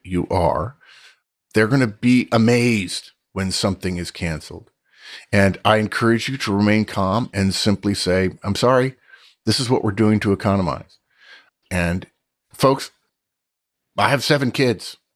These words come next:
okay? <laughs> I know what it's like. And, and I'm sorry, now is the time to put your foot down. And I, I heard once, somebody told me once, "Mark, the problem with people putting their foot down is how hard they put it down."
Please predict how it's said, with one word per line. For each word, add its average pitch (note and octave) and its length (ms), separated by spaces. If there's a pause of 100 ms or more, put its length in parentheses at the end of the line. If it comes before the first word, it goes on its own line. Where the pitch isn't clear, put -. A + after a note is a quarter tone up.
(100)
okay? F#2 280 (220)
<laughs> - 200
I A#2 220
know F3 120
what C#3+ 200
it's B2+ 200
like. C3 380 (360)
And, A2 400
and A2 380
I'm A2+ 100
sorry, C3 480 (260)
now A2+ 540 (140)
is A#2 160
the C#3+ 120
time F2 500 (260)
to - 80
put - 240
your G2+ 60
foot - 200
down. D#2 220 (600)
And B2+ 260
I, A#2 220
I G#2+ 100
heard D3+ 280
once, A2+ 260
somebody D3 300
told G#2+ 220
me F#2+ 100
once, E2+ 340 (560)
"Mark, C3 200
the B2+ 60
problem F#3+ 420
with G#2+ 160
people G2+ 240
putting F#2 320
their F2 80
foot - 240
down - 280 (100)
is F#2+ 120
how G2+ 140
hard F#2 360
they D#2 100
put E2 180
it - 140
down." - 300